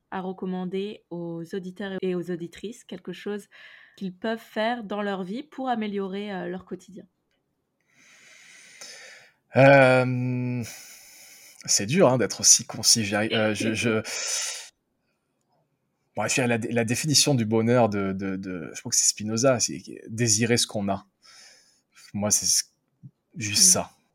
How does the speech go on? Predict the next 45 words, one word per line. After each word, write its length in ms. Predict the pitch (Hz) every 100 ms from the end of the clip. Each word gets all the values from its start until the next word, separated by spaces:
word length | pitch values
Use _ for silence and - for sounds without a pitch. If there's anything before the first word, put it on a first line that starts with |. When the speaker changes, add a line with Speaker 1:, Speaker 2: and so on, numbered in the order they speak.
| _ _
Speaker 2:
On 160 | -
est 100 | 107
toujours 400 | - 110 123 110 - _ _ _ 190
Speaker 1:
Ouais. 120 | 185
Speaker 2:
complètement 340 | 139 - -
omnibulé 420 | 120 113 110 117
par 120 | 120 107
le 60 |
fait 100 | -
de 80 | 107
vouloir 440 | 104 117 123 123 110
autre 120 | -
chose. 260 | - 127
On 120 | 110 95
a, 120 | 65
en 80 | 107
fait, 240 | - 143
on 100 | 123
est, 160 | 110 104 - - - -
vaut 120 | 117
mieux 160 | 151
désirer 380 | 160 143 123 143
ce 80 | 139
qu'on 160 | - 131
a, 80 | 160
de 40 |
souffrir 340 | - 127 -
de 40 | 127
ce 100 | -
qu'on 100 | -
n'a 100 | 104
pas. 280 | 95 123 - - - - -
Et 240 | 98 98
quand 180 | 95 98
on 80 | 98
a 80 | 101
compris 280 | 120 98
Speaker 1:
Mm. 20 | -
Speaker 2:
ça, 260 | 135 139
ça 160 | - 107
nous 140 | 98 - 110
enlève 200 | 110 104
un 80 |
fardeau 400 | 95 - 98 117
terrible. 460 | 107 - 101 104 90